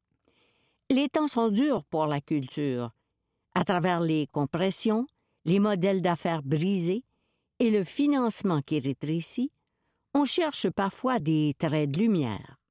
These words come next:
Un de ces rayons éblouissants de notre culture nous vient de la musique.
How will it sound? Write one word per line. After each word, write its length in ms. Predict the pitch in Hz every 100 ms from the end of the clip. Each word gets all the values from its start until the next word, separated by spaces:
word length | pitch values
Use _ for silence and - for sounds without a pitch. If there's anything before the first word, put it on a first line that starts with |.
| _ _ _ _ _ _ _ _
Un 220 | 254 277
de 180 | 277 202
ces 320 | 190 - 180
rayons 460 | 165 175 247 226 175
éblouissants 800 | 185 240 247 285 269 233 214 156
de 120 | 139
notre 360 | 135 117 - 156
culture 640 | 240 226 - 269 277 277 - - _ _
nous 200 | 233 285
vient 320 | 220 233 294
de 120 | 285 175
la 200 | 180 240
musique. 640 | 175 143 117 - - -